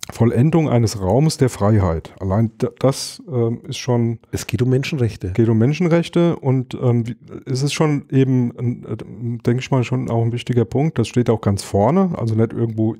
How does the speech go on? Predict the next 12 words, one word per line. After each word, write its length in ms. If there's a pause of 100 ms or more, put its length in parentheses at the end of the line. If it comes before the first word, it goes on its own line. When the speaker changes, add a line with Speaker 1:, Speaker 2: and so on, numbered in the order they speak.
Speaker 1:
unter 240
ferner 320
liefen, 560 (480)
sondern 140
ganz 220
vorne 300
so-, 240
es 140
soll, 400
ähm, 640
dazu, 440
äh, 200